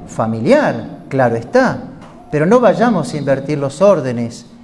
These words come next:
Celebremos la Navidad porque en el alma,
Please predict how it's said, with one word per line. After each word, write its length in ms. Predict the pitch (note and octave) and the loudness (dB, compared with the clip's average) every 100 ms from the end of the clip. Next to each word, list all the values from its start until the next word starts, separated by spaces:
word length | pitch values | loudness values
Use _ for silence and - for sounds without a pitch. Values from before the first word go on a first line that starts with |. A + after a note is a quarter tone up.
| - - - _ _ _ _ _ _ | -20 -20 -20 _ _ _ _ _ _
Celebremos 640 | - F#3+ F#3 G3+ D4 A#3 | 0 2 6 6 4 2
la 80 | F3 | 2
Navidad 680 | D#3+ D3 D3 D#3+ A3 C#4 - - - - - - | 0 0 0 2 2 2 -6 -14 -18 -20 -20 -4
porque 320 | E3+ D#3+ D#3+ | -2 0 0
en 80 | C#3 | 0
el 160 | C3 D3 | 0 4
alma, 680 | C4 G#3+ C#3+ A2+ - - | 4 4 0 -4 -8 -12